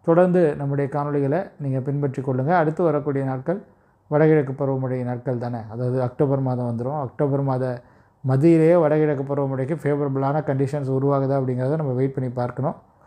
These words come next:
ஏன்னா தென்மேற்கு பருவமழை விலகல்ல ஒரு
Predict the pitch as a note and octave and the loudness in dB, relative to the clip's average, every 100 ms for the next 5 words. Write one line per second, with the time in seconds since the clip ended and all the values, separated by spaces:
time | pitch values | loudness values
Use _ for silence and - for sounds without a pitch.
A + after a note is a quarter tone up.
0 | _ _ - D3 D3 D#3 E3+ F3 D3+ C#3+ | _ _ -2 0 4 4 4 4 2 0
1 | D3+ D3 C#3+ C#3+ C3 D#3+ E3+ E3 D3+ F#3+ | 2 2 2 2 2 4 4 4 4 0
2 | C#4 - _ _ _ _ C#3+ C#3 | -2 -14 _ _ _ _ -2 0